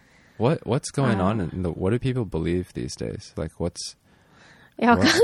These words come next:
Speaker 2: い。
Speaker 1: what-、
Speaker 2: まあ、
Speaker 1: what's the,
Speaker 2: それを送ってきた友達はめっちゃ特殊だから、
Speaker 1: like
Speaker 2: なんか、私の知り合いの中で唯一のconspiracy theoristというか、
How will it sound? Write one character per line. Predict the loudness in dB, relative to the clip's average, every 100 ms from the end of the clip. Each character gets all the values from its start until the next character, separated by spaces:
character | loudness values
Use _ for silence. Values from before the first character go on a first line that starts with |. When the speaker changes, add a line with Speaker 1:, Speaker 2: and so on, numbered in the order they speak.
| 6
Speaker 2:
い。 |
Speaker 1:
what-、 |
Speaker 2:
ま | 6
あ、 |
Speaker 1:
what's | 4
the, |
Speaker 2:
そ | 6
れ | 8
を | 8
送 | 8 4
っ |
て | 2 0
き | 0
た | 0 2
友 | 2 2 4
達 | 2 2
は | 2 4
め | 2
っ |
ち | 4
ゃ | 4
特 | 4 -2 0
殊 | 2
だ | 2
か | 0 -2
ら、 | 0
Speaker 1:
like | 0 0
Speaker 2:
な |
ん | -2
か、 | -6 -12
私 | 0 2 2 2
の | 2 4 2 -2 _ _ _ _ _ _ _
知 | -2 4
り | 6
合 | 6
い |
の | 4
中 | 2 2 0
で | 0
唯 | 4 4
一 | 4 2 -2
の | -2
conspiracy | 0 -2 -2 0 2 2 0 -4
theorist | -2 -2 -2 -4 -8 -8
と |
い | 2 2 2
う |
か、 | 0 0 -2